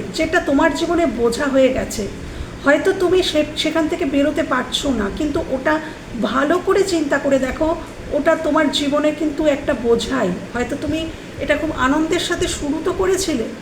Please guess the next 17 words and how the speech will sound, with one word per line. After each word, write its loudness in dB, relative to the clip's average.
এটা 2
রিলেশনশিপ 0
হতে 0
পারে, 4
এটা 0
কিন্তু -2
জব, 4
বিজনেস, 0
সব 2
অ্যাসপেক্টে -2
হতে -6
পারে, -8
যে 0
খুব -4
প্যাশনেটলি 0
তুমি 0
শুরু 0